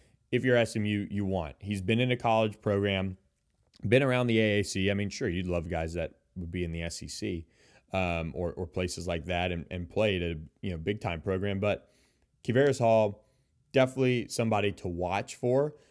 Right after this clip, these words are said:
I'm gonna reserve judgment until you see, you know, we get the chance to see him work out, um, and see him move around, uh, you know, since he is coming off that A C L. But if the guy's saying he's good and ready to go,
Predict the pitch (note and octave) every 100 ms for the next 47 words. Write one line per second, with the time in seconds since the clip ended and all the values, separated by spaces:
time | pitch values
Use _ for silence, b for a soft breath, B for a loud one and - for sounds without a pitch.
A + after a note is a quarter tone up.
0 | b b - A#2 A#2+ A2+ G#2 A#2+ A2 A2
1 | A2+ A#2+ G#2 - A2 F#2 - B2 - G#2+
2 | F#2 F2+ G#2+ G#2 G2 - - G#2+ F#2+ F#2+
3 | - A2+ G#2+ G2+ G2+ G#2+ G2 F#2 G#2 -
4 | b b b - F#2+ F#2 F#2+ F2+ - A2+
5 | G2+ G#2 G2 F#2+ A2 G2 F2+ F2+ F#2 A2+
6 | A#2+ b b b - F2 - - G#2+ F2+
7 | - A2+ - G2+ G2 G2 A2 G#2+ G2+ -
8 | G2+ G#2 - G#2+ G#2+ F#2+ G2 - - A#2
9 | A2+ - A2 G#2 G#2 F#2+ - A2 G2+ G2+
10 | G2+ G2+ F2+ G2+ G#2 G2